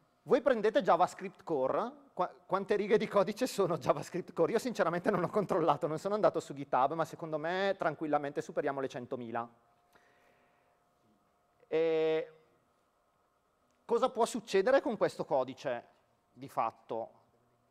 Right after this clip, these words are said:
Eh, può succedere che, poi ve lo spiega meglio nel dettaglio Baraz nella prossima presentazione, eh, quello che può succedere è che, ehm,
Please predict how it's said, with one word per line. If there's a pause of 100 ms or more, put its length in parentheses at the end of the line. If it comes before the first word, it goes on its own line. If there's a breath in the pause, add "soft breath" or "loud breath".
(300)
Eh, (440)
può
succedere
che, (1120)
poi
ve
lo
spiega
meglio
nel
dettaglio
Baraz (280)
nella
prossima
presentazione, (840 soft breath)
eh,
quello
che
può
succedere
è
che, (120)
ehm,